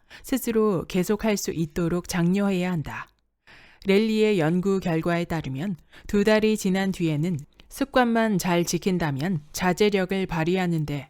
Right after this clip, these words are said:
처음처럼 힘이 들지 않을 것이다.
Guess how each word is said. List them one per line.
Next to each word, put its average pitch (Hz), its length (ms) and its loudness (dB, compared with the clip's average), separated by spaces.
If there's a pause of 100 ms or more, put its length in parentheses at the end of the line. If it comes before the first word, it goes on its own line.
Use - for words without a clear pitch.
처음처럼 202 720 -2
힘이 226 380 0
들지 160 340 -2
않을 156 280 -2
것이다. - 480 -8